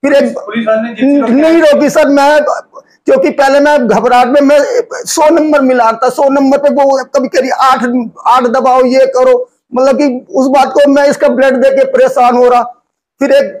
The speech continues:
Speaker 1: बैटरी रिक्शा वाला रुका, फिर एक मेरे को सज्जन ने बोला कि "भाई एक काम करो, इनका ब्लड ज्यादा हो रहा है, आप फटाफट जिप्सी और इनके पुलिस के और एम्बुलेंस के चक्कर में मत पड़ो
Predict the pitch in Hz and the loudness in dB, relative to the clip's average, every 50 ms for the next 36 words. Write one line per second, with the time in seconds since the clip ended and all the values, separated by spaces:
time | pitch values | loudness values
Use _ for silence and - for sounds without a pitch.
0 | - 226 220 220 220 240 269 254 269 - - - 277 262 269 254 247 247 247 254 | -2 0 2 2 2 0 -2 -2 -2 -4 -2 0 0 2 2 2 2 4 2 2
1 | 240 240 - 262 247 247 247 247 247 247 254 247 247 247 247 247 240 - 247 247 | 0 0 0 0 -2 0 0 0 0 0 0 0 0 0 0 0 0 0 -2 -2
2 | 247 247 226 190 185 247 247 247 247 240 214 240 240 240 247 254 247 - _ _ | -2 -4 -4 -2 -2 -2 0 0 -2 0 0 0 0 0 0 -2 -4 -6 _ _
3 | _ _ _ _ _ _ - - 185 175 190 226 254 254 254 247 - - 233 233 | _ _ _ _ _ _ -6 -6 -4 -2 0 0 2 2 2 0 0 0 0 0
4 | 240 240 254 269 262 247 247 247 254 214 196 220 220 226 208 196 220 208 202 196 | 0 0 2 2 2 2 2 0 -2 -2 0 -2 -2 -2 -2 -2 -2 -2 0 0
5 | 202 214 214 220 233 247 240 240 - - 214 208 214 - - - 226 - 233 240 | 0 0 0 0 0 0 -2 -2 -2 -2 -2 -2 -4 -6 -6 -6 -2 -2 -2 -2
6 | 240 247 247 226 247 220 170 226 170 - - 233 240 233 233 220 233 233 202 220 | 0 -2 -4 -2 -2 -4 -4 -6 -6 -6 -4 -2 0 2 2 2 0 0 -2 -2
7 | - 240 226 - - 240 214 226 220 - 247 247 247 240 233 226 208 - - 214 | 0 -2 -2 -2 -2 -2 -2 -2 -2 -2 0 0 0 0 -2 -4 -6 -6 -6 -4
8 | 208 214 220 226 226 220 202 - 233 170 185 - - - 240 214 226 220 214 208 | -4 -2 -2 -2 -2 -2 -2 -4 -4 -4 -6 -6 -4 -4 -2 -2 -2 -2 -4 -6
9 | 202 - 254 240 254 269 294 277 - _ | -4 -4 -2 0 0 0 -2 -4 -8 _